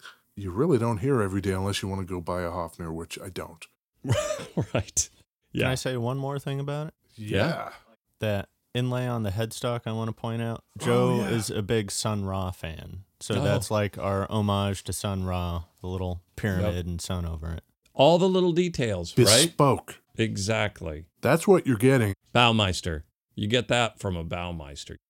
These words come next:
Speaker 2: You think Leo Fender's gonna be doing that kind of custom work for you?
Speaker 1: No, no.
Speaker 2: Thumbs down.
Speaker 1: No.
Speaker 2: Mm-hmm.
Speaker 1: Well,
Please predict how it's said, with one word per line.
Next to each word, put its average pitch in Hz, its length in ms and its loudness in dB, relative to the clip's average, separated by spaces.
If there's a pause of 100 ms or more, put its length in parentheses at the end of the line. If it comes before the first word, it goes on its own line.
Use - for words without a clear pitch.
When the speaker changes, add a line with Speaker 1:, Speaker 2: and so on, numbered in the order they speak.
(100)
Speaker 2:
You 147 180 2
think 131 240 0
Leo 131 260 2
Fender's 113 460 -2
gonna 117 160 -2
be 113 100 0
doing 110 220 0
that 104 160 -4
kind 104 160 -4
of 101 80 -8
custom 101 400 -4
work 101 200 -4
for 104 220 -4
you? 110 60 6
Speaker 1:
No, 95 300 2 (100)
no. 92 340 -2
Speaker 2:
Thumbs 110 280 -2
down. 87 460 -4
Speaker 1:
No. 92 320 -4 (180)
Speaker 2:
Mm-hmm. 110 400 2 (520)
Speaker 1:
Well, 139 420 8